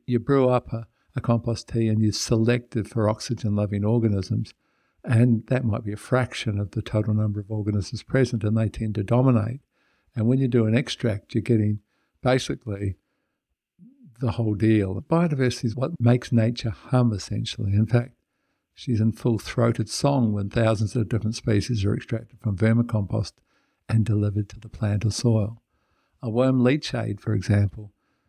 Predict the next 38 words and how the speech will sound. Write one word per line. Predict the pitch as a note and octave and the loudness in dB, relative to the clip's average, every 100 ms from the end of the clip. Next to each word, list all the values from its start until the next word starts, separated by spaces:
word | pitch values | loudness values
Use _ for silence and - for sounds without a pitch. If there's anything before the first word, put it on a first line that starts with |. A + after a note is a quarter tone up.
| _ _ | _ _
is | - D#3+ | -2 0
really | F#3 D#3 | 0 0
just | - A#2+ - | 0 0 -2
a | A#2 | -8
few | - A#2+ | 0 2
unfortunate | A2+ A2 - B2 - A2 E3 | 4 2 0 -4 -4 -4 -2
losers | A#2 A#2 C#3+ B2+ A#2 G2+ | 2 4 4 2 -2 -2
who | - A#2+ A#2+ | -4 -4 -4
kind | - - C#3 A#2 | -6 -4 -2 -2
of | G#2+ _ _ | -4 _ _
inadvertently | C3 B2 A#2 C3 B2+ B2+ D3 - B2+ | 0 2 2 2 2 2 -4 -4 -4
drip | A#2+ A#2+ C3+ - | 0 0 0 -2
from | - A2+ | -2 0
the | |
comfort | A#2+ B2+ A#2+ B2 | 2 0 0 -4
of | A2+ | -2
their | A2 A2 | -2 0
humus | A#2+ A#2+ A2+ | 2 2 0
home | A#2+ G#2+ | 0 0
base | A2 B2 B2 | 0 0 0
into | B2+ A2 | 2 0
the | G#2+ | 0
container | A#2+ A2 B2 A#2 | -4 0 2 2
below. | G#2 G#2+ A2+ D#3 D3 - _ _ _ _ _ _ _ | 2 2 2 2 -2 -6 _ _ _ _ _ _ _
A | A#2+ | -4
compost | - C3+ A#2+ A2 | 0 2 0 -2
tea, | - C#3+ | 0 0
as | C3+ | 0
I | B2+ | -2
said, | - C3 B2 - _ _ _ _ _ _ | 0 0 0 -4 _ _ _ _ _ _
small | - - D3 C#3+ C3+ | -10 -6 -2 0 2
number | A#2 A#2 G#2+ | 2 2 2
of | |
oxygen-loving | G#2+ A2+ - B2 A#2 A2+ A2 A2 | 0 -2 -6 -4 0 0 0 0
organisms | G#2+ A2 G#2+ G2+ A2+ G#2 | 0 0 0 0 -2 -4
tend | - A2 | -4 -4
to | G#2 | -4
proliferate, | - A2 G#2+ - G#2+ A2 | 0 2 2 0 -4 -6